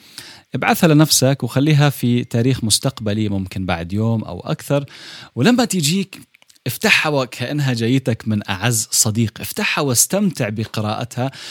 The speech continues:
ورح تشعر إنه هذا ال-، الموضوع البسيط على بساطته وعلى، آه، سهولته، ولكنه بيرفع ثقتك بنفسك مراحل مدهشة، لأنه الواحد بيكون محتاج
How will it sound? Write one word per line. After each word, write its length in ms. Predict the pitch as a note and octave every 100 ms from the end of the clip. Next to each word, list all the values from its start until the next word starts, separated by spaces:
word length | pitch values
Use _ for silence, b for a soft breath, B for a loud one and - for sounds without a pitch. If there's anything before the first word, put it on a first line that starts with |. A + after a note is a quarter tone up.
| B B
ورح 160 | A#2 A2+
تشعر 380 | G#3+ - D3+ C3
إنه 120 | A#2+
هذا 420 | C#3 G3+ G#3+ E3+
ال-، 340 | C#3+ A#2+ G#2+
الموضوع 580 | A#2 A2 G#2+ G#2+ C3 E3+
البسيط 580 | E3 B2+ C3 - E3+ -
على 200 | A2 E3+
بساطته 520 | D#3 C3+ D3+ D3 -
وعلى، 380 | A#2+ A2 D3+ D3+ B B B B B _ -
آه، 220 | B2+ B2+
سهولته، 580 | - - B2 D3+ C#3+ -
ولكنه 560 | B2 A2+ G#2+ C#3 C3 B2
بيرفع 460 | G#2 B2+ C3 A2
ثقتك 460 | G2 B2 - A#2 G#2
بنفسك 480 | A2+ G#2+ A2+ - G2+ -
مراحل 800 | G2 B2 B2 - G2+ F#2+ F#2 - -
مدهشة، 480 | C3+ A#2+ E2+ - - _ B B B B
لأنه 360 | G2 F#2 F#2+ G2+
الواحد 600 | F#2 G#2 B2+ - E3 A#2+
بيكون 320 | G2 - F3
محتاج 600 | E3+ - - A3+ B2 -